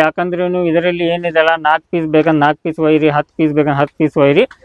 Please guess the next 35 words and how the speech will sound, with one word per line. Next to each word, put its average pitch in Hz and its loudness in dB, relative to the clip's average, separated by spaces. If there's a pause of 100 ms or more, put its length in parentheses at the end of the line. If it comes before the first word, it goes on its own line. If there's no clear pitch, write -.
(240)
ನಿಮ್ಗೆ 190 4
ಎಷ್ಟೆಷ್ಟು - -2
ಪೀಸ್ 202 -2
ಬೇಕಲ್ಲ 208 2
ಅಷ್ಟೆಷ್ಟು - -6
ಪೀಸ್ 196 0
ನೀವು 247 4
ಒಯ್ಬೋದು. 180 2 (200)
ಯಾಕಂದ್ರೆ 214 0
ಹೋಲ್ಸೇಲ್ದಲ್ಲಿ 214 4
ಎಲ್ಲ 190 4 (120)
ಕೊಡ್ತಾರೆ, 190 2 (400)
but 196 0 (100)
ರೇಟ್ 233 2 (140)
ರೀಸನೇಬಲ್ 208 2
ಇರತ್ತೆ. 196 2 (480)
ಅದರಲ್ಲಿ 233 0 (100)
ಕಂಡೀಷನ್ 214 0 (280)
ಈ 196 2 (100)
ತರ 214 2 (180)
ಏನೂ 208 0
ಇಲ್ಲ, 202 2 (120)
ಹನ್ನೆರಡು 185 -4
ಪೀಸ್ 190 -2
ಇದೆ, 190 2
ಹನ್ನೆರಡು 180 0
ಪೀಸ್ 180 -2 (140)
ಒಯ್ಬೇಕು, 180 2
ಆ - 2 (100)
ತರ 175 0 (240)
ಏನೂ 180 -2 (100)
ಇವ್ರ 160 0
ಹತ್ರ 165 -4 (100)
ಕಂಡೀಷನ್ 160 -2
ಇರಲ್ಲ. 156 2